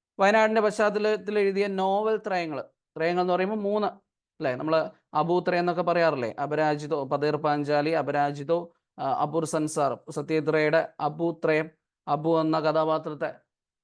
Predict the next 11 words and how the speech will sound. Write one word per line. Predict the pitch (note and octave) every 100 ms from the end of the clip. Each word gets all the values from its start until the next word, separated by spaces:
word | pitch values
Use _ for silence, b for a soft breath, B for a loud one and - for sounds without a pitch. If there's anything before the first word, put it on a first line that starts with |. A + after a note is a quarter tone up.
| -
ആ, | D3 D3 D3 C#3 -
ആസ്പദമാക്കി | C#3+ D3 E3 D#3 D#3 D3+ D#3+
പ-, | D#3
എന്താ, | D3 D3 C#3 C3+ - _ _ _ -
കേന്ദ്ര | D3+ D#3 E3
കഥാപാത്രമാക്കി | D#3 D#3+ E3 D#3+ E3 D#3+ D#3+
നിർമ്മിച്ച | E3 D#3 D#3+ F3
സിനിമകളാണ്. | - G3 G3 D#3 D3
അതേപോലെ | E3+ F#3 F#3+ A3 - _ _ _ _
പി | G3 A3+
വത്സല | B3 G#3+ G3 A3+ G#3+